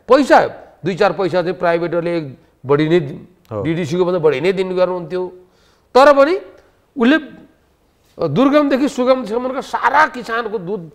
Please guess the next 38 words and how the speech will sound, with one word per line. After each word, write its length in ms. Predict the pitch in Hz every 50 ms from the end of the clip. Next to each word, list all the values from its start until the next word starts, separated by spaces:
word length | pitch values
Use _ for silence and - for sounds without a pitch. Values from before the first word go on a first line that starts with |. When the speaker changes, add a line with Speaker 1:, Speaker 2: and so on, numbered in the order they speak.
| _ _ _ -
Speaker 1:
बटुलेर 520 | 127 131 226 214 170 226 220 208 208 202 208
लगेर 400 | 196 180 170 170 170 175 175 160
चाहिँ 240 | 143 185 226 254 - - _ _ _ -
व्यवस्थापन 520 | 143 208 220 196 - - 185 165 151 160 160
गर्थ्यो, 460 | 160 139 156 147 127 226 269 302 254 - - _ _ _ 139
जुन 180 | 151 208 208
कुरा 240 | 156 175 180 175 170
चाहिँ, 160 | 139 160 170
त्यो 160 | 160 - 160
कुरा 200 | 139 139 156 151
चाहिँ 240 | 135 156 175 190 190 - - _ - 123
डिडिसीको 440 | 143 151 143 135 117 135 143 180
उत्तम 320 | 190 180 160 - - 185 170
पक्ष 240 | - 143 - - 113
हो। 100 | 92 - _ _ _ _ _ _ _ _ _ _ - -
Speaker 2:
तर 80 | 135
पछिल्लो 360 | 131 - 165 - 190 185 208
समय 300 | 185 - 175 165 165 160
त्यही 180 | 160 - 180 180
पनि 100 | 196 208
Speaker 1:
अहिले 240 | 254 277 294 359 359
त्यही 200 | - - 254 294
Speaker 2:
टुटेको 220 | 320 285 262 254
छ। 40 | 254
Speaker 1:
कुरालाई 240 | 262 254 247 254 240
लिएर 200 | 214 220 220 226
आएर 180 | 214 214 214
जे 180 | 185 175 262 294
कुरा 220 | 220 220 247 214
भयो, 160 | 175 170 151 147
मैले 180 | 185 220 220
त 40 | 226
अस्ति 280 | 247 214 180 - 233 - - - _ -
मन्त्रीजी 360 | 170 220 220 214 262 247 240 214
कहाँ 120 | 226 220
नि 60 | 208 170
भनिदिएको 300 | 143 127 120 117 95 85
थिएँ 140 | - _